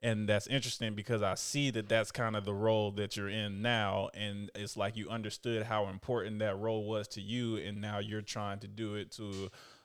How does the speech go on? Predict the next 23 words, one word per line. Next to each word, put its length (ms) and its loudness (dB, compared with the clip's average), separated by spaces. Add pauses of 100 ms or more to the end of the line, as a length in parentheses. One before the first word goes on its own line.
(120)
a 100 -2
whole 300 4
new 260 0
generation 680 0
and 120 -4
on 160 -2
a 60 -4
much 320 0
bigger 240 -2
scale. 340 0
But 120 0
we're, 200 0
we're 160 -2
definitely 360 2
gonna 160 -2
get 180 -4
to 80 -8
that. 260 0
But 80 2
I 80 4
just 220 -6
wanted 220 -4
to, 100 -8